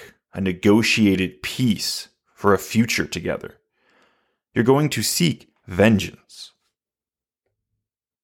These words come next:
When the news of this attack reached London, the king would revoke the Virginia Company's charter.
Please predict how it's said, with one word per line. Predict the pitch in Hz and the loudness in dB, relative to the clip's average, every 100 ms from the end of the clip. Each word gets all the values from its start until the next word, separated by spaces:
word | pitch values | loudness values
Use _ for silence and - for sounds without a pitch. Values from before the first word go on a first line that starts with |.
| _ _ _ _ _ _ _ _ _ _ _ | _ _ _ _ _ _ _ _ _ _ _
When | 156 | 2
the | 170 | 4
news | 175 208 226 | 4 4 2
of | 202 | 0
this | 185 - | -2 -6
attack | 139 151 151 139 | -4 0 0 0
reached | 127 123 - | -2 -4 0
London, | 104 104 87 - _ _ _ _ _ - - | 2 2 0 -10 _ _ _ _ _ -20 -6
the | 117 | -6
king | - 185 190 | 0 0 0
would | 180 135 | -2 0
revoke | 127 95 92 135 156 | 0 2 2 2 0
the | 120 117 | -4 -2
Virginia | 113 95 117 139 | 0 -2 0 0
Company's | 131 123 110 107 95 | 0 -2 -2 -2 -2
charter. | - 90 80 - | -2 -2 -2 -8